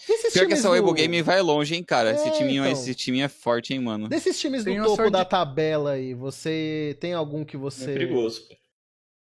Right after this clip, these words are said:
Speaker 1: Tem algum que você, é, mano, é muito legal ver, tipo, o Duimbi num time que tá indo bem, o Ryuk tá num time que tá indo bem, é... a, a E D G,
Speaker 2: Uzi jogando.
Speaker 1: o Uzi jogando, é maneiro, cara.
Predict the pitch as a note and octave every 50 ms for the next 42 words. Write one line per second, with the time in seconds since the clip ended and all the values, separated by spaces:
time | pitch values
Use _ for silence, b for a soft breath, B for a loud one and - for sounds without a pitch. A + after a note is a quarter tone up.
0 | _ _ - D#3+ D#3+ E3 E3 D#3+ D#3 D3 C#3 C#3+ D#3 D3 - D#3+ C#3 C3+ D3 D3
1 | C#3+ - - D#3 C#3+ C#3 C3 B2+ B2 B2 A#2+ A#2 A2+ A2+ A2+ - _ - D#4+ E4+
2 | G#4+ F#4+ G4+ F4+ E4+ D#4 D4 F4 F4 - E4+ D#4 C4+ A3 G#3+ A3 G#3+ G3 G#3+ G3
3 | - - - - F3+ D#3+ C#3+ F3 F#3+ G3+ G3 F3 C3+ C#3+ D3+ D#3+ F3+ F#3 F#3+ F#3+
4 | F#3 F3 D#3+ D#3 D3 C#3+ D3 D3 C#3+ - - D#3 D3 D3 D3 C#3+ C#3 C#3 B2+ -
5 | - _ - D3+ D3 C#3 C#3 C3+ C3 A#2+ A#2+ B2+ B2+ C#3 D3 D#3 D#3 D3+ C#3+ C#3+
6 | C#3 C3+ C#3 C#3 C3+ C#3+ D#3+ F3 F#3+ F#3+ F#3+ F#3 - - D3+ - - C#3+ C#3+ C#3
7 | C3+ - - D3 C3+ C3 - _ - C#3+ C3+ C3 C3 B2 A#2+ G#2+ A2+ A#2+ B2+ C3+
8 | C#3+ D3+ D3+ D3 C#3+ C3+ C3 A#2+ A#2 A2+ A#2+ b b b b b b _ _ _
9 | _ _ _ _ C#3 C#3 C#3+ C#3+ C#3 C#3 C#3 C3+ C3+ C3+ C3+ B2+ B2+ B2 A#2+ A#2
10 | A#2 A2+ G#2+ G#2+ G#2+ A2+ _ _ _ _ _ _ _ _ _ _ _ _ _ _
11 | _ _ _ _ _ _ _ _ _ _ _ _ _ _ _ - C3 C3+ C3+ C#3+
12 | D3 D#3 E3 D#3+ F#3 D3 D3+ C#3 - D3 D#3 F3 F3+ F#3 F#3 - - C#3+ C#3+ D3
13 | D#3 D3+ C#3+ D3 F3 F#3 F3+ G3 F3 F#3 E3+ D3 C3 C3+ C#3+ D3+ D#3+ E3+ F3+ F3+
14 | F3 E3+ E3 D#3 C#3+ C#3 C#3 D3 E3 G3 A#3 C4 D4+ F4+ E4 A#3+ G#3 G#3+ C4+ E4
15 | D4 G#3+ - - - G2 - - -